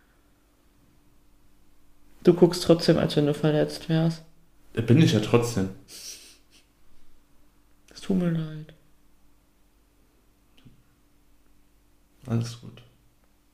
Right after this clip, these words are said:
Speaker 2: Ich weiß jetzt, äh, warum du gesagt hast, was du gesagt hast.
Speaker 1: Ja.
Speaker 2: Und, ähm, das hilft mir.
Speaker 1: Okay. Love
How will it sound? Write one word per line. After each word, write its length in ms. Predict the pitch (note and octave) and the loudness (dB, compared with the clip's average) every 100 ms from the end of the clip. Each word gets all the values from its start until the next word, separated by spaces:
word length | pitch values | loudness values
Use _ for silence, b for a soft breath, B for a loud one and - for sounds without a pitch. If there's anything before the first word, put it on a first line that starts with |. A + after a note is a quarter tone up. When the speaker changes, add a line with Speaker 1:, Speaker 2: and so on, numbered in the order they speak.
| _ _ _ _ _ - | _ _ _ _ _ -20
Speaker 2:
Ich 160 | - A2+ | -6 2
weiß 200 | A#2 A#2 | 2 2
jetzt, 480 | - - - - | -4 -8 -18 -10
äh, 520 | G#2+ A2+ A2 A2+ A2 A2 G#2+ - B B B B B B B - - - _ - - _ _ _ _ _ - - | -2 0 2 0 -2 -6 -12 -20 B B B B B B B -20 -20 -20 _ -20 -20 _ _ _ _ _ -20 -2
warum 420 | B2 A2+ A#2 A2+ | 0 6 6 6
du 400 | A#2 A2+ A2 A2+ A2+ - - - _ _ _ _ - | 4 2 2 0 -4 -14 -20 -20 _ _ _ _ -10
gesagt 360 | A2+ G#2+ A2 | -2 -2 -2
hast, 160 | - - | -10 -16
was 120 | A2 - | -14 -8
du 60 | |
gesagt 420 | A2+ A2 C#3 - | -6 -4 -4 -6
hast. 260 | D#3 D#3 - | -12 -12 -4
Speaker 1:
Ja. 200 | G3+ F#3+ - - - - - _ - | -2 -2 -6 -20 -20 -20 -20 _ -12
Speaker 2:
Und, 540 | A#2+ A2+ A2+ A2+ A2 G#2+ - - | -2 0 0 -2 -10 -14 -20 -12
ähm, 500 | A2+ - - A2+ A2+ A#2 - | -4 -2 -2 -4 -8 -14 -16
das 180 | A2+ - | -12 -4
hilft 320 | G#2+ G#2+ - | -4 -4 -8
mir. 140 | - G#2+ - - | -14 -16 -18 -20
Speaker 1:
Okay. 240 | F#3+ - - E3+ - - _ _ _ _ _ _ _ _ _ _ - _ _ _ _ _ - _ _ _ _ _ _ _ _ _ _ _ _ _ _ _ - | -20 -18 -20 -20 -20 -20 _ _ _ _ _ _ _ _ _ _ -20 _ _ _ _ _ -20 _ _ _ _ _ _ _ _ _ _ _ _ _ _ _ -20
Love 260 | - _ | -20 _